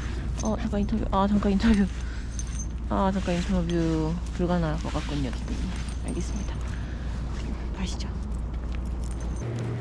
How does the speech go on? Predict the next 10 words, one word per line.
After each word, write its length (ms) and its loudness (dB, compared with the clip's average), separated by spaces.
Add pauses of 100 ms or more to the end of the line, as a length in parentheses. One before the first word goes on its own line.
(3250)
저희 160 -6
두 140 -12
번째 300 -4
산책이, 440 -8 (680)
산책 260 -8
코스가 300 -10
끝이 240 -10
났습니다, 500 -8
기빈님. 280 -6 (2250)
가시죠. 340 -2